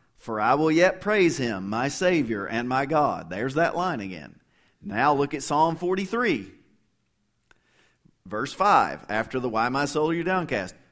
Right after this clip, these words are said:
"Put your hope in God, for I will praise him, my Savior and my God." Those aren't two random psalms that could just be anywhere.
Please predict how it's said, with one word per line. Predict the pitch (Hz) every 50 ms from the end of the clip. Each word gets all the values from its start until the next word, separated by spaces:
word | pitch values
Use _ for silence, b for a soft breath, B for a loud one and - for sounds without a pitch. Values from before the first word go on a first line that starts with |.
| _ _ _
"Put | - 156 180 -
your | - 185 175 170
hope | 170 180 190 185 190
in | 202 190 190
God, | 202 214 220 208 170 123 104 95 92
for | - - 107
I | 104 110 135
will | 151 175 165
praise | 175 190 214 220 196 180 139 151
him, | 139 120 107 98
my | 101 107 117 131
Savior | 127 - - 143 160 160 147 165 170 170
and | 170 170 175 185
my | 185 190 190
God." | 185 202 208 208 170 117 92 80 85 - - _ _ _ _ _ _ _ _ _ _ _ _ _ _ _ _ _ _ _ _ _ _ _ _ _ _ _
Those | 135 160 220 233
aren't | 254 240 - 143 -
two | 202 190
random | 160 156 165 180 175 160 147 139
psalms | 131 - 151 165 196 185 156 151 151 135
that | 139 131
could | - - 139 120
just | 131 147 127 127
be | 143 143 131
anywhere. | 139 175 214 185 127 107 98 101 117 147 165 165